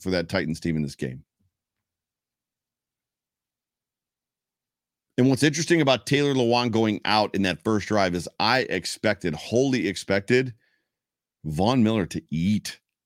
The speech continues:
in that football game. I expected him to just take over whoever they put it at left tackle. And for the most part, he didn't. And I don't,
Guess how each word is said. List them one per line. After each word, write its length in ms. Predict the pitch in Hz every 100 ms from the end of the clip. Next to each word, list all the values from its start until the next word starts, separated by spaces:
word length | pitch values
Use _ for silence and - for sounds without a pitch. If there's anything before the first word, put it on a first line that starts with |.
| _ _
in 80 | 82
that 180 | 78 69
football 280 | 76 69 65
game. 260 | 55 58 _ _ _ _ _ _ _ _ _ _ _ _ _ _ _ _ _ _ -
I 100 | 104
expected 440 | 113 - 123 117
him 160 | 107 104
to 140 | 90 87
just 300 | 92 85 - - -
take 340 | - 117 113 110
over 300 | 120 95 76
whoever 640 | 101 113 113 131 90 57 _ _ _ _ _ _
they 120 | 92
put 200 | 90 104
it 120 | 92 - -
at 160 | 85 80
left 220 | 80 -
tackle. 440 | 76 67 55 - _ _ _ _ _ _ _ _ _ _ _ _ _ _ _ _ _ _ _ _ _ _ _ _ 98
And 100 | 98
for 80 |
the 80 | 113
most 260 | 117 160 -
part, 140 | 147
he 80 | 131
didn't. 380 | 107 117 78 - _ _ -
And 100 | 95
I 60 | 123
don't, 200 | 135